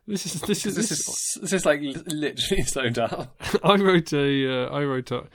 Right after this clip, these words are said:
Speaker 1: um, a mini essay on this for one of my, uh, work-based skills.
Speaker 2: What?
Speaker 1: Um, we decided on the end that, um, faculty and institute of actuaries. But, uh, if you sign have a
Speaker 2: If
Speaker 1: master
Speaker 2: it in
Speaker 1: of the
Speaker 2: any
Speaker 1: arts
Speaker 2: way resembled that anecdote, that essay should have got max ten percent.
Speaker 1: <laughs> I mean,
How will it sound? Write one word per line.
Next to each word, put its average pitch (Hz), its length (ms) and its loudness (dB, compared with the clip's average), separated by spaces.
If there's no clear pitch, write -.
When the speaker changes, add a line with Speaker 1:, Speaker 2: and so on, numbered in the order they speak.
Speaker 1:
um, 113 360 -6
a 123 180 -2
mini 143 440 6
essay 131 300 0
on 101 140 0
this 101 180 -4
for - 140 -6
one 113 160 -2
of 113 80 -4
my, 113 400 -4
uh, 110 40 -6
work-based 120 500 -4
skills. - 360 8
Speaker 2:
What? - 240 -14
Speaker 1:
Um, 120 260 0
we 131 120 2
decided 131 380 -2
on 110 80 0
the 107 60 0
end 101 160 -2
that, 110 160 -4
um, 110 300 -8
faculty - 580 -6
and 98 100 -6
institute 98 280 -8
of 101 60 -4
actuaries. 104 180 -8
But, 135 240 0
uh, 156 40 6
if 160 280 2
you 214 80 0
sign 160 240 2
have 143 80 0
a 147 60 0
Speaker 2:
If 147 60 0
Speaker 1:
master 180 340 2
Speaker 2:
it 170 60 4
in 147 60 4
Speaker 1:
of 139 40 2
the 156 100 6
Speaker 2:
any 110 140 6
Speaker 1:
arts 139 100 0
Speaker 2:
way 127 140 4
resembled 120 460 0
that 120 140 2
anecdote, 104 420 -8
that 104 160 -4
essay 110 260 -8
should 110 160 -12
have 98 80 -12
got - 260 -10
max 117 580 -6
ten 101 200 -16
percent. - 300 -18
Speaker 1:
<laughs> - 680 -4
I 117 160 -2
mean, 117 60 -2